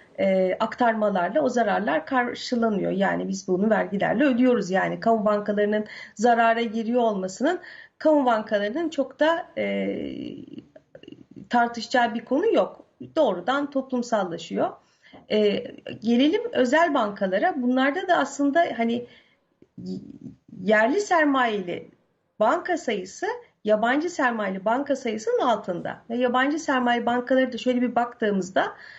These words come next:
e, bu bankaların üç dört tanesi Avrupa menşeli. E, ve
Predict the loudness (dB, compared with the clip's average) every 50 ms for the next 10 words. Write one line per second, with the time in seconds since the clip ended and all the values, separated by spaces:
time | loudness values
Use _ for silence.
0 | -20 -20 -20 _ -2 0 2 2 2 2 0 -4 -8 -12 -18 -20 -16 -10 -4 0
1 | 2 2 4 4 4 2 2 0 0 0 0 2 0 0 -2 -4 -6 -16 -20 _
2 | _ 0 0 0 0 0 0 2 2 2 2 0 0 0 2 2 2 0 -4 -6
3 | -6 -6 -6 -2 2 2 2 2 2 0 -2 0 -2 -4 -4 -6 -10 -10 -10 -10
4 | -8 -6 -8 -8 -8 -10 _ _ _ _ _ -20 -20 -20 _ _ 0 2 4 4
5 | 4 2 0 -2 -4 -4 -6 -8 -4 0 0 2 2 0 -2 -6